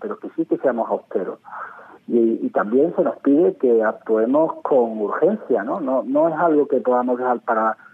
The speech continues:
las próximas generaciones. Nos toca a nosotros poner ahora nuestro granito de arena.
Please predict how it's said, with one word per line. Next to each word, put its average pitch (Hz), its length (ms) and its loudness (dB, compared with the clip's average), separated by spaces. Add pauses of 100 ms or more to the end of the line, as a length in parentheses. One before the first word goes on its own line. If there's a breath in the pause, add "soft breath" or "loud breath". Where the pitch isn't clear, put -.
(160 loud breath)
las 123 140 0
próximas 117 440 0
generaciones. 113 460 0
Nos 107 140 -4
toca - 240 0
a - 20 0
nosotros - 400 -4
poner 123 220 0
ahora 135 240 4
nuestro 139 320 0
granito 117 420 0
de 104 60 0
arena. 98 340 -4